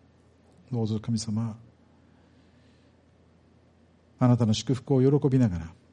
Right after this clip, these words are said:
その祝福を楽しみながら、今日生きる信仰者に私たちを成長させてくださいますように。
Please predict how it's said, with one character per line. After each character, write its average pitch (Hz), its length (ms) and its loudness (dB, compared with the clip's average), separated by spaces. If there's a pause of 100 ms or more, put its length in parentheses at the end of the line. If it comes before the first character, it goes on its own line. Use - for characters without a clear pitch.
(180)
そ - 160 -2
の 135 160 2
祝 127 220 -2
福 143 220 -2
を 139 40 2
楽 160 280 -2
し 156 120 -2
み 165 100 4
な 131 100 2
が 90 100 -4
ら、 78 120 -12 (760)
今 127 120 4
日 117 60 4
生 113 60 0
き 123 140 -2
る 117 100 2
信 123 240 0
仰 117 160 -4
者 104 140 -8
に 90 160 -10 (600)
私 107 280 -4
た - 60 -16
ち - 140 -10
を 123 320 -2
成 - 320 -6
長 98 140 -10
さ 98 140 -10
せ - 80 -14
て - 80 -12
く - 80 -20
だ 110 100 -10
さ - 120 -10
い 202 40 -8
ま 196 100 -12
す - 140 -12
よ - 100 -20
う - 80 -20
に。 - 60 -20